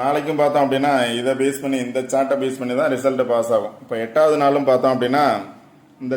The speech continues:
சார்ட்டை பேஸ் பண்ணி தான் ரிசல்ட் பாஸ் ஆயிருக்கு. So, நாளைக்கான ரிசல்ட் ஏ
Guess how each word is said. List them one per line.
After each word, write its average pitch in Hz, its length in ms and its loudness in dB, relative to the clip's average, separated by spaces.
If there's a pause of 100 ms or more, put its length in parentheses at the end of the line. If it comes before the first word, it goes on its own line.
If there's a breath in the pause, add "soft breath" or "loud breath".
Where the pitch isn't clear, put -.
சார்ட்டை 131 280 2
பேஸ் 120 160 -4
பண்ணி 120 160 -4
தான் 127 120 2
ரிசல்ட் 117 320 -2
பாஸ் 113 220 0
ஆயிருக்கு. 110 300 -2 (800)
So, - 60 -14 (140)
நாளைக்கான 143 480 0
ரிசல்ட் 143 340 0 (120)
ஏ 139 40 4